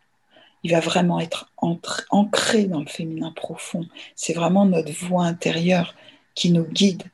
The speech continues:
et qui nous dit, « Oui, c'est par là qu'il faut aller. » D'où cette importance de vraiment prendre du temps pour soi, d'être, euh, dans ce soi à soi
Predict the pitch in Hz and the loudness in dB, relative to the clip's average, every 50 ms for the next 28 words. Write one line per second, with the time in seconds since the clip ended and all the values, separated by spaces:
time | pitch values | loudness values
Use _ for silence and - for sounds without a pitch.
0 | _ _ _ _ _ - - - - - 175 170 165 151 160 170 165 165 170 - | _ _ _ _ _ -10 -8 -6 -4 -2 0 0 0 -2 -2 -4 -4 -4 -8 -12
1 | - _ _ _ _ _ - 185 - 165 180 208 208 208 - - - _ _ _ | -18 _ _ _ _ _ -10 -6 -2 2 4 4 4 4 0 -6 -16 _ _ _
2 | _ _ _ _ _ _ _ - - - - 170 151 - - - 156 147 160 151 | _ _ _ _ _ _ _ -12 -10 -6 -6 -6 -6 -6 -2 0 0 2 2 2
3 | 127 135 - - _ _ _ _ _ _ _ _ _ _ - - 147 - - - | 2 0 0 -4 _ _ _ _ _ _ _ _ _ _ -16 -12 -10 -8 -6 -2
4 | 156 - - - 143 147 - _ _ _ _ _ _ _ _ _ _ _ _ _ | -2 -2 -2 -2 -6 -10 -12 _ _ _ _ _ _ _ _ _ _ _ _ _
5 | _ _ _ _ _ - 254 - - - - - - - _ - 170 170 202 220 | _ _ _ _ _ -20 -12 -10 -10 -10 -10 -12 -20 -18 _ -4 0 4 4 4
6 | 214 208 - 196 180 - - - - 180 180 180 - 160 165 - - - 208 185 | 4 4 2 0 0 0 -2 0 2 2 4 4 2 2 2 0 0 2 4 4
7 | 190 196 185 - - 165 - 180 175 175 175 175 180 - - - - _ _ - | 4 4 2 2 0 0 2 2 4 4 4 2 0 -4 -10 -20 -20 _ _ -6
8 | - 170 165 165 156 156 - - - 202 190 190 202 - - - - - - - | -4 -4 -4 -4 -6 -8 -10 -4 -2 0 0 0 0 -2 -6 -8 -8 -10 -10 -8
9 | - 170 175 175 175 175 180 180 - - - - - - - _ _ - - - | -4 -4 -2 -2 -2 -2 -4 -6 -8 -14 -20 -20 -20 -20 -20 _ _ -2 0 2
10 | 151 156 165 - - - - 175 165 160 156 156 156 - _ _ _ _ _ _ | 2 2 0 -4 -8 -6 -2 -2 0 0 0 -2 -4 -8 _ _ _ _ _ _
11 | _ _ _ - 160 165 175 170 - - 170 151 - - - - - 208 185 196 | _ _ _ -6 -4 -2 -2 -2 -2 -2 -2 -2 0 0 0 0 0 2 2 4
12 | 185 175 160 165 170 - - - - - 190 196 170 - - | 4 4 2 0 -2 -4 -4 -4 -2 2 2 2 2 0 -4